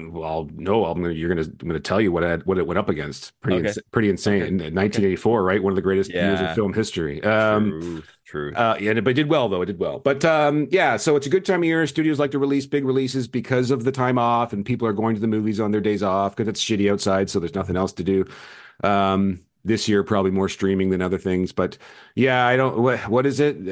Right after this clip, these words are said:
Speaker 1: Uh, Aquaman, th-, it's not great this year. Aquaman and, uh,
Speaker 2: I don't even know.
Speaker 1: I think Aquaman's the big one for sure, like, far and away the big one. So I don't know. We go, is that what we're gonna go see?
Speaker 2: Um,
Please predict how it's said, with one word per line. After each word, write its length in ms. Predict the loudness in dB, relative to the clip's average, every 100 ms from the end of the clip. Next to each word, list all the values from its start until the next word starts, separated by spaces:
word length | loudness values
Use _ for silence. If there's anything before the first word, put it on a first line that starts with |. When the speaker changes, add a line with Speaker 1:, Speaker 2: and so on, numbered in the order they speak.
| -8 -10 -6
Speaker 1:
Uh, 200 | 0 0
Aquaman, 520 | 2 2 4 2 2
th-, 140 | 0 -2 -2
it's 100 | 0
not 160 | 0
great 220 | 0 0
this 180 | 0 -2
year. 120 | 0
Aquaman 680 | 0 0 0 0 0 0 0
and, 160 | 0 0
uh, 360 | 0 0 -2 -6 _ -6
Speaker 2:
I 80 | -4
don't 100 | -2
even 400 | -4 -6 -10 -10 -20
know. 260 | -20 -20 _ _ -4
Speaker 1:
I 60 |
think 160 | 0 2
Aquaman's 460 | 2 2 0 0
the 80 | -2
big 160 | -6 -6
one 240 | -8 -8
for 100 | -8
sure, 180 | -8 -6
like, 140 | -6
far 200 | 0 0
and 60 | 2
away 180 | 0 0
the 80 | -2
big 180 | -6 -8
one. 180 | -12
So 300 | -8 -6 -6 -10 _ _ _ _ -8
I 100 | -4
don't 80 | -2
know. 140 | 0
We 100 | 0
go, 120 | 2
is 100 | 0
that 80 | 2
what 60 | 2
we're 80 | 2
gonna 140 | 2
go 100 | 0
see? 300 | 0 0 -2 -8 _ _ _ _ _ -6
Speaker 2:
Um, 1160 | -2 0 0 0 0 0 -2 -4 -8 -14 -16